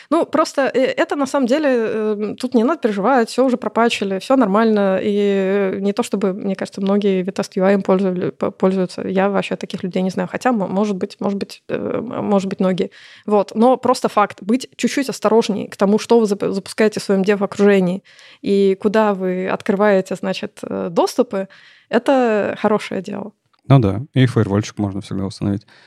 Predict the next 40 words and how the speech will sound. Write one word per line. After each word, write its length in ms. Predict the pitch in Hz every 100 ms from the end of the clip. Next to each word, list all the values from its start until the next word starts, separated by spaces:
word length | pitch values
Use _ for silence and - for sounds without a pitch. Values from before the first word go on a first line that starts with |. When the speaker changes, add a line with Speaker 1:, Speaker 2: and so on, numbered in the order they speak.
| _
Speaker 2:
Слушай, 400 | - 135 113 - -
а, 460 | 117 110 110 107 -
а 80 | -
как 160 | 151
по-, 160 | - 120
а 180 | 120 110
как 160 | - -
поправили-то? 500 | - 127 107 92 -
Что 160 | -
они 200 | 120 110
именно 220 | 104 95 92
исправили-то? 580 | - 113 98 - - - _ _ -
Speaker 1:
Понятия 420 | 240 240 202 208
не 120 | 196
имею, 220 | 240 339
но 120 | 226 196
я 180 | 226
предположу, 480 | 254 214 - 196 220
что 140 | - 202
они 100 | 196
просто 600 | 208 - 196 185 180 180
сет, 320 | - 185 -
э, 280 | 180 175 165
вот 160 | 180 190
этот 180 | 185 185
вот, 240 | 180 -
эм, 1200 | - 175 160 - 165 165 160 151 - - - - - -
сет 320 | - 208 202 - 180
что-то 340 | 180 - 190 190
там, 460 | 180 185 - - - _
э, 180 | 214 202
save 320 | - 269 262
test 220 | 240 - -
file 220 | 202 185
просто 380 | - - - 208
переписали 560 | - 208 - 233 240 202 -
так, 160 | 208 -
чтобы 580 | - 196 196 196 208 - _ _ - - -
нельзя 500 | 208 208 202 196 196
было. 380 | - 196 196 202